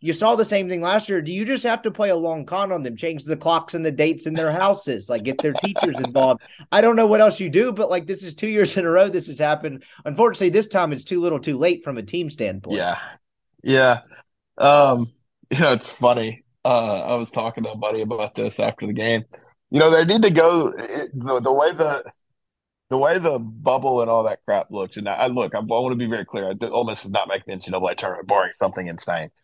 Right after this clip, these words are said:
Speaker 2: But the way the bubble looks this year, they need to finish with the same record they did last year to make the tournament. Like, twelve and eighteen this year probably gets them at least into the conversation if they do something in Hoover.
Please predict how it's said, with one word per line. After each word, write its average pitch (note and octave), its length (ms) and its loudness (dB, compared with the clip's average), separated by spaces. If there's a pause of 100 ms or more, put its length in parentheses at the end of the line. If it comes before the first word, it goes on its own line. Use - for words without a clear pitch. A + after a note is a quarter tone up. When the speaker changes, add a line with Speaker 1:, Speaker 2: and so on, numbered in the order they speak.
(360)
Speaker 2:
But - 240 4 (800)
the C#3 80 6
way D#3 180 6
the F3+ 120 4
bubble C3+ 340 4
looks A#2+ 220 2
this A#2 240 0
year, A#2 160 4
they A2+ 100 2
need C3+ 220 0
to A#2+ 80 2
finish A#2+ 440 -4
with A2+ 140 -4
the G#2+ 80 -4
same A2+ 260 0
record A2+ 320 0
they G2+ 120 -2
did G2+ 180 -4
last F#2+ 380 -6
year F#2 100 -12
to F#2 80 -12
make F#2+ 220 -8
the - 80 -18
tournament. F2+ 320 -6
Like, D3+ 180 2
twelve E3 320 4
and B2+ 100 4
eighteen A#2 460 -2
this G2 240 -6
year F2+ 160 -6
probably G#2 540 0
gets G2 260 -6
them F#2+ 180 -6
at E2+ 120 -8
least G#2 320 -4
into G2 200 -2
the F2 120 -8
conversation F#2 840 -4
if E2+ 80 -12
they F#2+ 80 -8
do F2+ 140 -6
something F#2 400 -6
in F2 80 -10
Hoover. F#2 340 -4